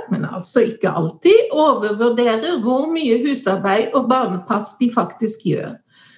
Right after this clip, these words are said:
Dagens unge kvinner påpeker at det de kaller the mental load,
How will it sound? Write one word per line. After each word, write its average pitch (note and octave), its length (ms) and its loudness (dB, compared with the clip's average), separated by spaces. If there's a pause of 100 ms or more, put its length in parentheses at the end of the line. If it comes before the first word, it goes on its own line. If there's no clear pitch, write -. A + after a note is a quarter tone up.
(200)
Dagens D#4 440 0
unge C#4 280 2
kvinner C4 440 2
påpeker A#3 720 2
at C#4 240 0 (160)
det A3 220 4
de B3+ 100 -6
kaller G#3+ 400 0
the A3 160 4
mental A3+ 560 0
load, A#3 460 2